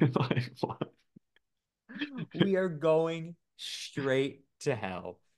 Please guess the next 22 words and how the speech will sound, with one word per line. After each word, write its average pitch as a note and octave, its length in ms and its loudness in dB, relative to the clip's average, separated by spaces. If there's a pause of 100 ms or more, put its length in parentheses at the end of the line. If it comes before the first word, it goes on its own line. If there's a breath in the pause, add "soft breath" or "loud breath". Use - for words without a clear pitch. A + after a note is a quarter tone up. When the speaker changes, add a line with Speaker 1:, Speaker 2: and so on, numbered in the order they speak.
(960)
Speaker 2:
Um, B2+ 680 -2 (1200)
individuals, D3+ 720 0
I A#2 140 -2
already A2 180 0
said A2 200 -6
that G#2+ 120 -6
one. G#2+ 200 -8
In A#2+ 180 -8
many C#3+ 200 -4
cases, C3 460 -4
the B2+ 80 -6
above A2+ 260 0
conditions A#2 460 -6
may A2 120 -6
result G#2+ 400 -4
in F#2 100 -8
only G2+ 260 -4
minimal A#2+ 580 -4
levels G#2+ 480 -2
of F#2 160 -6
motor G2 260 -4
dysfunction, G#2+ 720 -10